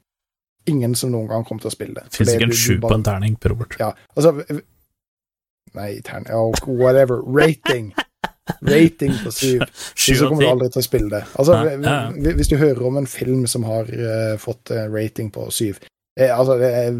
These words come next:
Speaker 1: veldig lite sannsynlig, med mindre du har ekstremt god tid,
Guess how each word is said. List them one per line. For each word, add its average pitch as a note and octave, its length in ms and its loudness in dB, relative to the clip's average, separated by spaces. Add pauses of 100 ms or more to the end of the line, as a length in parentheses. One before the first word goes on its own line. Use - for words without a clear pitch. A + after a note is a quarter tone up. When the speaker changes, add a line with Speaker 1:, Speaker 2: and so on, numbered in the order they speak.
(120)
Speaker 1:
veldig B2 320 -2
lite A#2+ 440 -4
sannsynlig, G#2+ 540 -4
med A2 140 -4
mindre A2 280 -6
du G#2+ 80 -8
har G#2+ 160 -6
ekstremt D#3+ 680 2
god A2+ 220 -6
tid, G2+ 200 -10